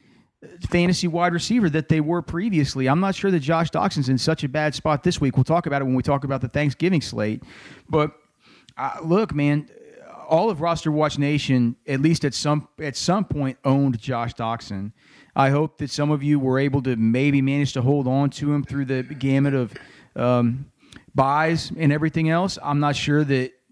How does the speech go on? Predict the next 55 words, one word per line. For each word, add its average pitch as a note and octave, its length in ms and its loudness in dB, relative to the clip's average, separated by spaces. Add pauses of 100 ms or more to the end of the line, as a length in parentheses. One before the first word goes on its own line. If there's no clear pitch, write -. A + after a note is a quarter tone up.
(340)
you C#3+ 280 2
were. C#3 440 0 (440)
I C3+ 140 4
certainly D#3 320 -2
wasn't D3 480 2
in, D3+ 80 -8
in C#3 80 2
all D3 160 2
of B2 80 -2
my C3+ 200 0
leagues. D3+ 280 -2
At B2 80 -6
some C#3 220 0
point, D3 240 -2
you B2 60 -4
just C3 160 -2
have C#3 160 2
to C3+ 80 -6
cut C3+ 260 -2
bait C#3 240 -4
when C3+ 100 2
these C3+ 140 2
guys C3+ 240 0
just - 200 -6 (120)
aren't C#3 260 0
producing. C#3 640 -2 (920)
But, F3 280 2
yeah, E3+ 360 0
if D#3+ 100 -4
he's D#3+ 140 2
still F#3 200 2
back, F3+ 320 0
if, E3+ 140 -4
if F3+ 160 -2
he's D#3 220 -2
back E3+ 260 0
out F3 180 -2
there F3+ 140 0
on E3+ 80 2
your D3+ 140 2
waiver D#3+ 240 0
wire, C#3 260 2
it's, D3 160 -4
it's, D#3+ 220 -6
it's D#3 160 -6
time F3 180 2
to D3+ 80 2
pick E3 220 -2
him D#3+ 160 0
back D#3 280 -4
up F#3+ 220 0
because D3 280 -2
here's E3+ 240 2
the E3 100 2
thing. C#3+ 360 2